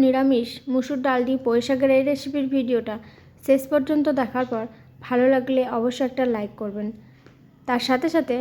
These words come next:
বাড়িতে একদিন বানিয়েও খেয়ে দেখবেন বন্ধুরা। এবার মুসুর ডালের মধ্যে দিয়ে দিচ্ছি চারটে কাঁচা লঙ্কা। কাঁচা লঙ্কাগুলো আমি একটু চিড়ে নিয়েছি, কাঁচা লঙ্কা দিয়ে ভেজে নেব।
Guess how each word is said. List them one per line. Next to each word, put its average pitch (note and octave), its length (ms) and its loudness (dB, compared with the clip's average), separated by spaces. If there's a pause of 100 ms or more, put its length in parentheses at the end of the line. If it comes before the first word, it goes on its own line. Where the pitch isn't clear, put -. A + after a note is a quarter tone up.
(140)
বাড়িতে A#3 340 2
একদিন A#3+ 240 0 (340)
বানিয়েও A#3+ 360 4
খেয়ে B3+ 260 0
দেখবেন A3 360 -4 (100)
বন্ধুরা। G#3+ 360 -4 (600)
এবার C#4+ 280 6
মুসুর C#4+ 300 0
ডালের C#4+ 300 2
মধ্যে A#3 240 0 (440)
দিয়ে B3 260 0
দিচ্ছি B3+ 220 -2 (100)
চারটে A#3+ 300 0 (400)
কাঁচা A#3+ 260 -2
লঙ্কা। A3 360 -2
কাঁচা B3 180 0
লঙ্কাগুলো C#4 440 0
আমি C#4+ 140 0
একটু D4 120 -6 (100)
চিড়ে C4 220 2
নিয়েছি, C4 380 2 (440)
কাঁচা B3 220 -4
লঙ্কা B3 340 0
দিয়ে B3 140 -2 (680)
ভেজে A#3 280 2
নেব। G#3 180 -4